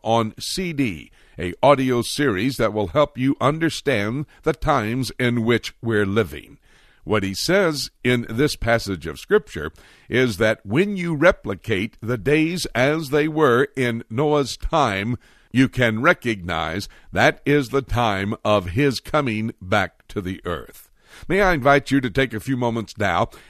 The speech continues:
and listen to an introduction to this series, As It Was in the Days of Noah.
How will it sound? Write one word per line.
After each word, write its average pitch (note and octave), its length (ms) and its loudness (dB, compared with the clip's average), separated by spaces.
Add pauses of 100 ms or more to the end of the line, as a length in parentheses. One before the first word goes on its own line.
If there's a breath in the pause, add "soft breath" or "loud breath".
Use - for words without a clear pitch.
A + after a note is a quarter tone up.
(100)
and A#2+ 320 2
listen D3 440 2
to C3 180 2
an A2+ 220 0
introduction C3+ 840 0
to A#2+ 120 4
this C#3 300 2
series, G#2+ 520 -2 (300 soft breath)
As C3 300 0
It D#3+ 100 -2
Was G2+ 540 0 (100)
in A2+ 300 0 (100)
the A2 180 0
Days F2 480 -4
of E2+ 200 -4
Noah. C2+ 460 -4